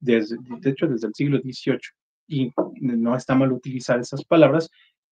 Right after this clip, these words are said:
pero en ciertos contextos es mejor utilizar el término original, pues, porque le da un, un significado más profundo a las palabras de las que venimos hablando. Tlaxcalan, o el sistema de gobierno tlaxcalteca, no era único,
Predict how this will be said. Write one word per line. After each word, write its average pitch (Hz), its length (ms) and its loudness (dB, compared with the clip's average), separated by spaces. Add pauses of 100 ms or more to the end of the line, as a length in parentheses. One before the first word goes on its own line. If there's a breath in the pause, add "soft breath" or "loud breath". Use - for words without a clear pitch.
(180)
pero - 360 10
en 120 280 2
ciertos 151 400 0
contextos 151 540 0
es 139 140 0
mejor 135 260 -2
utilizar 143 480 0
el 131 140 -2
término 123 520 -2
original, 135 760 -2
pues, 156 120 -8
porque - 280 -8
le 120 180 -2
da 277 220 0
un, 247 580 0
un 220 100 0
significado 180 640 0
más 160 180 0
profundo 151 420 0
a 139 40 4
las 131 140 -2
palabras 131 400 0
de 117 80 -4
las 113 160 -10
que 123 120 -10
venimos - 360 -10
hablando. 123 260 -10 (960)
Tlaxcalan, 202 600 8
o 156 120 4
el 135 80 4
sistema 160 340 2
de 156 60 6
gobierno 147 260 2
tlaxcalteca, 143 580 -4
no 127 260 2
era 123 160 0
único, 175 500 2